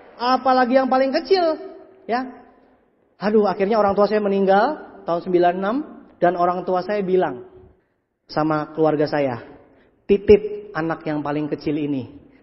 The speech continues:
karena masa depannya nggak jelas." <laughs> Gile banget gue digituin, tau nggak? Sebelum meninggal itu papa saya ngomongnya begitu. Masih sempet-sempetnya mikirin saya, ini yang lain masih mending lah hidupnya arahnya udah jelas.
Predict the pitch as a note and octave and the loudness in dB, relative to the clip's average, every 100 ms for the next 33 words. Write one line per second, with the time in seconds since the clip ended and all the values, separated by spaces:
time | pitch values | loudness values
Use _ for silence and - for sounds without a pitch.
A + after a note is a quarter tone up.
0 | - F3 F#3 G3 F#3+ E3+ D#3+ E3 D#3+ D#3 | -6 -2 0 0 -2 -2 -4 -4 -4 -2
1 | D#3+ E3+ D3+ - - - - D#3+ D3 B2 | -2 -2 -4 -6 -20 -20 -6 -6 -6 -4
2 | D3 B2+ A#2 - - - _ _ - - | -4 -2 -4 -6 -10 -20 _ _ -20 -20
3 | D3 - - - - - - - - - | -18 -18 -16 -16 -16 -16 -16 -16 -12 -10
4 | F#3+ - - - - D3+ G3+ A3 A#3 A#3+ | -12 -18 -20 -20 -20 -6 -2 4 6 6
5 | G3+ A3+ A3+ A#3+ C4+ A#3 C#4 C4 A3 B3+ | 6 4 4 4 2 4 6 6 6 4
6 | C4 C4+ C4+ B3 B3+ F#3+ - - - - | 6 6 6 4 4 0 -2 -18 -20 -20
7 | - - - - - - - D4 C4+ D#4+ | -20 -20 -20 -20 -20 -20 -2 2 6 6
8 | D#4+ E4 F4+ F4 F4 F4+ E4+ D4+ - F4 | 6 2 4 4 4 2 -2 0 2 2
9 | E4 D#4+ F4 D#4+ D#4 F#4 E4+ D#4 - - | 2 2 2 2 4 4 2 -2 -4 -14
10 | - - - C#4+ C#4 D#4+ E4 E4 D#4+ D#4+ | -20 -20 -10 -4 0 2 2 2 4 2
11 | F#4 F4+ D4 E4 D#4+ D#4 E4+ D4 B3+ B3+ | 2 0 2 2 2 2 0 0 0 0
12 | A3 - - - _ G#3+ B3 B3 C#4 C#4 | -4 -8 -20 -20 _ 0 2 4 4 4
13 | C#4 B3 A#3+ C4+ C#4 A#3 G3 A#3 A#3+ G#3 | 4 4 4 4 4 2 4 4 2 0
14 | G#3 G#3 A#3 G3 G#3+ G#3+ | 0 0 2 4 2 0